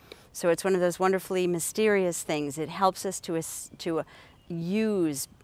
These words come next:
to better use the iron that we're taking in in our food. Um, so yellow dock is a pretty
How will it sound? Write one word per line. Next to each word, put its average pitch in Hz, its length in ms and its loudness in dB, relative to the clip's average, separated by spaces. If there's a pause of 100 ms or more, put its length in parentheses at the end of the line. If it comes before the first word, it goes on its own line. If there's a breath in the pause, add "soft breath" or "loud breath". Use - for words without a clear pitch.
(200)
to 185 140 -6
better 185 300 6
use 165 440 2
the - 160 -2
iron 156 340 2
that 139 140 -2
we're 156 260 0
taking 160 440 -2
in 151 100 -2
in 147 160 -2
our 139 140 -4
food. 143 480 -4 (800 loud breath)
Um, 147 340 4
so 170 320 0 (260)
yellow 247 300 6
dock 214 240 4
is 180 160 -4
a 170 60 -8
pretty 233 400 0